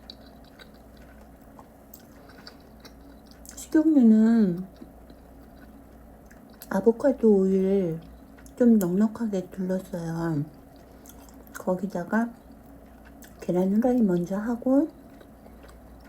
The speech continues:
계란이 어느 정도 익었을 때, 음, 닭국밥을 금방 한 건, 음, 밥이 엄청 고소해요.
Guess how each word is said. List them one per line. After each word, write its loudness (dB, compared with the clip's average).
계란이 0
어느 0
정도 0
익었을 -8
때, -2
음, 6
닭국밥을 2
금방 4
한 2
건, 0
음, 6
밥이 4
엄청 4
고소해요. 0